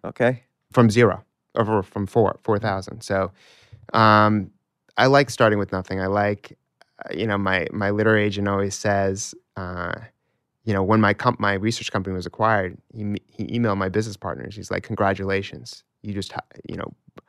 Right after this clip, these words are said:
Speaker 2: uh, acquiring Dan's company and having Dan as one of your partners is like, you know, ha-, hiring twenty-five people."
Speaker 1: That's,
Speaker 2: So
Speaker 1: well,
Speaker 2: I've,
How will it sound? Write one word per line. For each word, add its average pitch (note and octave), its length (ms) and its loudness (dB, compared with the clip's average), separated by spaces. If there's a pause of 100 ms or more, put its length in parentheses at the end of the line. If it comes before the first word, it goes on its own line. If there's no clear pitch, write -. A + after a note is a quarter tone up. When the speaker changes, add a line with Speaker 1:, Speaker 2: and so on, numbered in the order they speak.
(240)
Speaker 2:
uh, F#2 220 -6 (120)
acquiring G#2+ 400 0
Dan's G2+ 240 -2
company F#2+ 580 -6
and F#2 260 -8
having G2 280 -4
Dan F#2+ 220 -6
as F#2 180 -8
one G2+ 180 -6
of - 20 -4
your F#2 100 -2
partners F#2 600 -6
is F#2 140 -10
like, F#2 160 -8 (640)
you F#2+ 80 -8
know, F2+ 100 -8
ha-, - 300 -4 (140)
hiring G2 560 0 (180)
twenty-five G2 480 -4
people." - 320 -14 (960)
Speaker 1:
That's, A#2 140 0
Speaker 2:
So C3 140 8
Speaker 1:
well, C3+ 100 12
Speaker 2:
I've, C3 140 8